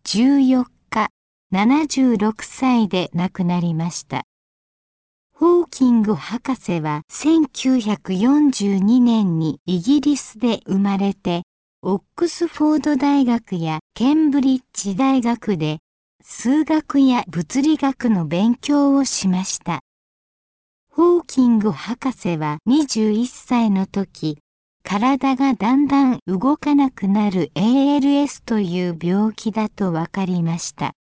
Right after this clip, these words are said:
その後も車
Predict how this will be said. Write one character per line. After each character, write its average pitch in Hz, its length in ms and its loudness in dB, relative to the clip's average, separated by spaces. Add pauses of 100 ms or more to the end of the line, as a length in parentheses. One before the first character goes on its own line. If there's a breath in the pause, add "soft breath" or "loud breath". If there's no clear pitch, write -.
(880)
そ - 220 -2
の 302 300 4
後 294 240 -2
も 180 280 0
車 294 420 2